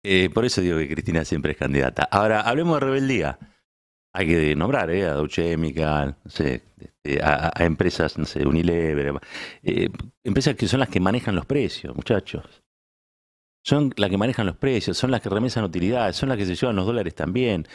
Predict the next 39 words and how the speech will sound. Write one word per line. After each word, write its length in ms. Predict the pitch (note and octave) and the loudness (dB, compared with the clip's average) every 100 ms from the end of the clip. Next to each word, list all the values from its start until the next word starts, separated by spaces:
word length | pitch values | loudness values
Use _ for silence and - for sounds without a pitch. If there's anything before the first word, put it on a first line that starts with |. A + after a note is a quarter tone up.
| - - | -18 -4
son 160 | D3+ | 0
las 80 | D3 | 2
que 100 | A#2 | 2
tienen 180 | C3+ C3 | 0 2
ganancias 400 | A2 C3+ B2+ - | 0 0 -2 -2
en 140 | F#2 | -2
pesos 360 | A#2+ D3 C3 - | 0 0 0 0
y 80 | F2+ | 0
que 220 | G2 F2+ - - | 0 -2 -6 -14
compran 420 | - F#3 E3 A2 F#2 | -2 0 2 0 2
con 120 | G#2+ | 0
esos 220 | C3+ G#2 | 0 -2
pesos 340 | - C3+ G#2 | 0 0 2
dólares 240 | G2+ D3 B2 | 2 0 0
y 60 | |
te 120 | E2 D#2+ | -2 -2
revientan 520 | F2 A2+ D3+ C3+ F#2 | 0 0 0 0 0
el 80 | G2 | 0
blue. 200 | C#3+ - - - | 0 -4 -10 -2
Digo, 480 | B2+ B2+ - - _ _ _ | 2 2 0 -8 _ _ _
esto 480 | F3+ F3+ - - - _ _ _ - | -4 0 0 -2 -8 _ _ _ -4
es 80 | |
lo 100 | F#2+ | -2
que 60 | D#2+ | 0
le 60 | D#2 | 0
está 180 | F#2+ | 2
faltando 340 | F2+ D#2+ F#2+ E2+ | 0 0 2 2
a 40 | |
la 100 | D#2 | 2
política, 580 | E2+ E2 D#2 D2+ E2+ F2 | 0 0 -2 0 2 2
este 200 | C#3 F#3 | 0 -2
coraje, 680 | - B2 D#3 - D#2 C#2 - _ _ _ _ _ _ | 0 0 0 0 -2 -2 -6 _ _ _ _ _ _
esta 200 | - E3 | -4 0
rebeldía, 640 | D3+ A#2+ A2 E3 D3 F2 C#2+ - - _ | 2 2 2 2 2 0 -2 -10 -20 _
esta 280 | E3+ - E3 | -10 -2 0
insolencia, 920 | C#3 A2+ - A#2+ E3+ E3 - A2 G2 | 2 0 0 0 2 0 0 -2 -2
porque 220 | A2 G#2 | -2 -2
saben 320 | - E3+ C#3 A#2+ | 0 2 0 0
que 320 | D3+ D3+ | -2 -2